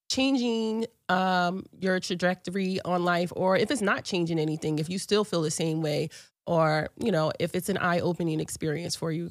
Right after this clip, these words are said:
I'm definitely wanting to hear, uh, that kind of feedback. So, like I said, it is a new month, and we are celebrating March.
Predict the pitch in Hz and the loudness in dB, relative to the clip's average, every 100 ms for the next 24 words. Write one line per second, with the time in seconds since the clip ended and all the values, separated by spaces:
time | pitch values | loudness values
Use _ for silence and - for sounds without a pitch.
0 | - 165 165 165 165 - 160 160 156 160 | -6 -4 -2 -2 -4 -4 -4 -2 0 0
1 | 156 156 - 156 - - 165 147 139 - | 0 -2 -4 -6 -4 -2 0 0 -4 -12
2 | - _ - 160 156 156 - 160 - 180 | -20 _ -4 -2 0 -2 2 2 2 0
3 | 165 160 160 135 82 - - - - _ | 0 0 -2 -2 -2 -6 -10 -18 -18 _
4 | _ - 196 175 170 170 - - - 185 | _ 0 4 6 4 2 0 -2 -2 -2
5 | 185 180 160 151 156 160 170 180 233 277 | 0 0 0 0 -2 0 0 2 2 4
6 | 185 196 277 _ _ _ _ _ - 175 | 4 4 0 _ _ _ _ _ 2 4
7 | 170 185 185 190 185 180 180 175 175 175 | 6 4 4 4 4 4 4 4 2 0
8 | - 170 160 135 - - - | -2 0 0 0 -4 -4 -4